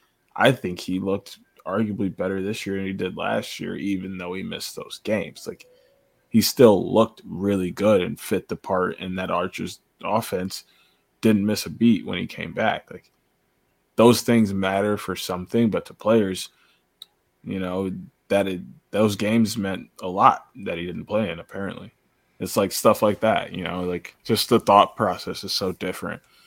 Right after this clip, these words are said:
between, you know, player and, and, and, fr-, and, uh, fan, you know.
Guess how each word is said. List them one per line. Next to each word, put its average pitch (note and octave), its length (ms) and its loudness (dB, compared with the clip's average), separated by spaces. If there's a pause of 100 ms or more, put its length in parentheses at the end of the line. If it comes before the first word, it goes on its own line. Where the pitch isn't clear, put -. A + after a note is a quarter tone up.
(280)
between, F#2 760 -6 (1160)
you G#2 160 -2
know, F#2 160 -4
player F#2 440 -2
and, F2+ 260 -8
and, F2 520 -10
and, E2+ 280 -10
fr-, - 320 -12
and, F2 360 -8
uh, F2 360 -6
fan, G2 380 -4
you F2+ 120 -8
know. F#2 200 -10